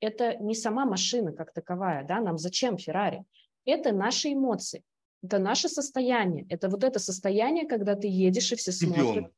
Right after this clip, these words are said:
Speaker 1: и прям, «Ах, вот он, я, я смогу, да, я смог, там, я смогла».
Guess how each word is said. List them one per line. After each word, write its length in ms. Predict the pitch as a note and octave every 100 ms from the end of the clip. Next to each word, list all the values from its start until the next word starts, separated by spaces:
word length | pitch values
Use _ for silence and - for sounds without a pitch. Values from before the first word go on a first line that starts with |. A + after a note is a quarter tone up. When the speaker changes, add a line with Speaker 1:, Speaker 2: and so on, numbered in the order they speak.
| _
Speaker 1:
и 120 | G3+
прям, 340 | F#3+ F3+ D3+ -
«Ах, 280 | - F#3+ F3+ F#3 - - _ -
вот 480 | E3 D#3+ C3 -
он, 180 | - -
я, 240 | E3 D#3 C#3
я 200 | D3+ E3
смогу, 720 | - F3+ E3 E3+ E3+ G3+ F3
да, 140 | F3
я 140 | G3+ F3
смог, 500 | F3+ F#3 F#3 E3+ -
там, 160 | D3
я 80 | D3+
смогла». 460 | D#3+ F3 F3 F3